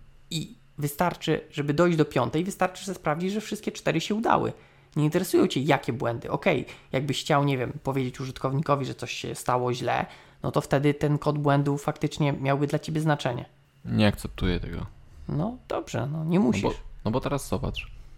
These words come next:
Speaker 2: skoro nie interesują cię błędy,
Speaker 1: No.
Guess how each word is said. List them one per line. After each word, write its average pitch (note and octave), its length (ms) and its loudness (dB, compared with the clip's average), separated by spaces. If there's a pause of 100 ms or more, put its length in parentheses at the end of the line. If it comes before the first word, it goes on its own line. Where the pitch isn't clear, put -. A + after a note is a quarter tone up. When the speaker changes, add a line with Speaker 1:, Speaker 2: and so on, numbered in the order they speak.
(320)
Speaker 2:
skoro G#2 280 0
nie G#2+ 140 2
interesują A2+ 460 0
cię G#2+ 140 -4
błędy, G2 640 2 (500)
Speaker 1:
No. D#3 240 -2